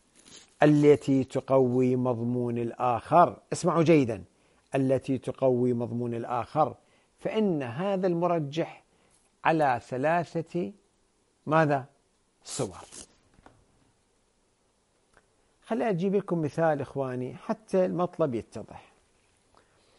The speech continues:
جاءني خبر قال: "افعل"،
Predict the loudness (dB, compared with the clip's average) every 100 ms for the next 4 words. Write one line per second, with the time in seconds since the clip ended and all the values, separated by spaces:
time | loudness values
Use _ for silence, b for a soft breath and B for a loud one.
0 | b b b -2 2 2 0 0 0 -2
1 | -4 -2 0 -2 -6 _ _ _ _ _
2 | _ _ _ _ _ _ _ 0 2 4
3 | 2 -6 -10 -18